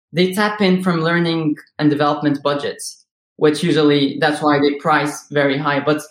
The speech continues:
you know, I feel like the people who really need to learn these skills to get a job, they don't have a thousand dollars to pay. They don't have eight hundred dollars to pay.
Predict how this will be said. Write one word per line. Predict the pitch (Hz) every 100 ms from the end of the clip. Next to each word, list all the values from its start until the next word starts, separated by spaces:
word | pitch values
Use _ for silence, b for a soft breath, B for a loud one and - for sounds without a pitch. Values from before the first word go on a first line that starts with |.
| _ _ _ _ _ _ _ -
you | 202
know, | 220
I | - 170
feel | 196 190
like | 185 185 - _ _ _ _ -
the | 175
people | 196 208 226 185
who | 175 165
really | 170 185 180 165
need | 156 196 160 - - _ _
to | -
learn | 151 147 180 160
these | 151 147
skills | - 151 139 156
to |
get | 147 143 151
a | -
job, | 170 156 - - _ _ _ -
they | 202
don't | 247 233
have | 208 196 165
a | 151 151
thousand | 165 151 151 139
dollars | 143 135 123 -
to | 139
pay. | - - -
They | 160
don't | 196 190
have | 185 143
eight | 139 147
hundred | 156 139 135 131
dollars | 139 135 - -
to | -
pay. | 135 120 -